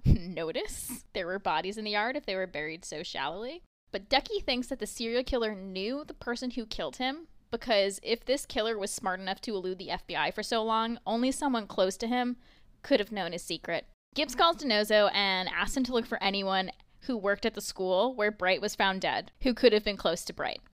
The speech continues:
Abby is trying to date the bones that were found in the yard. She contacts a forensic botanist that she knows because there were roots around the bones. So if the plant can be identified and dated, it can help with their investigation. Ziva and Donoso found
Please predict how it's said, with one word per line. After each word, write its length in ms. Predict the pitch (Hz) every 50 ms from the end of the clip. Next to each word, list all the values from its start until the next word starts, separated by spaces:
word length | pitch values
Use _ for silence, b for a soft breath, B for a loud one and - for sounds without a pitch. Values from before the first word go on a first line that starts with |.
| _ _ - - -
Abby 460 | 202 247 311 339 330 294 285 285 285 220
is 140 | 208 233
trying 320 | - - - 254 226 226 226
to 80 | 240
date 240 | 220 - 214 226 226
the 60 | -
bones 400 | 185 - 202 196 190 190 202 196
that 100 | - 185
were 80 | 165 185
found 400 | 196 - 208 180 185 185 190 180
in 140 | - 170 180
the 80 | 180
yard. 420 | 175 170 156 151 - - 165 - 202 -
She 180 | - - - 233
contacts 540 | - - 240 240 240 - 262 247 240 - -
a 80 | -
forensic 540 | 202 - - 220 208 202 196 - 180 - -
botanist 440 | - 214 262 466 480 311 247 220 -
that 140 | - 185 190
she 140 | - - 196
knows 400 | 185 170 170 165 180 202 - -
because 500 | - 226 - - 226 214 208 196 196 B B B B B B B B B -
there 200 | 254 233 220 208
were 240 | 202 196 196 196 196
roots 640 | 190 196 208 254 302 269 - - - - - - - -
around 440 | 220 202 190 190 190 190 185 180 180
the 60 | 196
bones. 520 | 185 - 190 180 180 - - - - - - -
So 560 | - - - 233 202 190 180 185 185 185 - -
if 160 | - 208 - -
the 100 | 185 185
plant 320 | - - 277 285 269 -
can 140 | - 277 233
be 120 | 214 208
identified 600 | 196 190 196 202 196 190 185 - 196 185 190 190
and 260 | - 180 185 180 180
dated, 460 | - 269 320 359 294 233 214 214 214 202
it 160 | - 202 -
can 100 | 226 208
help 240 | 180 202 185 - -
with 80 | 190
their 140 | - 175 190
investigation. 680 | 185 185 - - - - 160 - 165 175 - - - - - - _ _ _ -
Ziva 220 | - 240 240 247
and 160 | 269 285 294 285
Donoso 640 | 311 262 214 208 208 196 214 208 208 202 - - 214
found 520 | - - 220 196 190 185 185 196 196 -